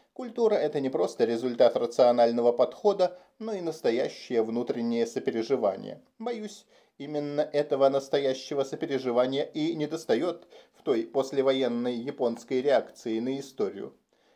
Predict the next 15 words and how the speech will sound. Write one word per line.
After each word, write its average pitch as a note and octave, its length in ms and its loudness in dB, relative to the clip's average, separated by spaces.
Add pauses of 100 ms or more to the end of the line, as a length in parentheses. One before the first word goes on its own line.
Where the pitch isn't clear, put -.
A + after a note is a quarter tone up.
(120)
Эван A3+ 240 -4
пытался F3 520 0
привнести D#3 640 -4
больше C#3+ 420 0
сопереживания C3+ 920 0
и C#3+ 240 -12
чувств - 440 -10 (280)
в A3 100 -12
историческое E3 720 -4 (100)
исследование. G#2 800 -6 (320)
Именно F#3+ 380 -8
поэтому A2+ 640 0
он A#2+ 180 -2
был B2 220 0
распят – - 520 -2